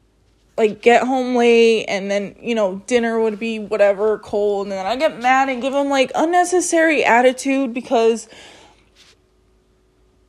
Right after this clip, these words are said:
I think 'cause I was alone and waiting on him. And it's like, I had to adjust myself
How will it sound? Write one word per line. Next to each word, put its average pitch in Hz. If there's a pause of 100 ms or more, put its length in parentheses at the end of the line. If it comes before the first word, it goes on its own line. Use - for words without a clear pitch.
(580)
I 226
think 415
'cause 233
I 226
was 226
alone 254
and 233
waiting 302
on 143
him. 104 (720)
And 262
it's 247
like, -
I 254
had 285
to 269
adjust 233
myself 202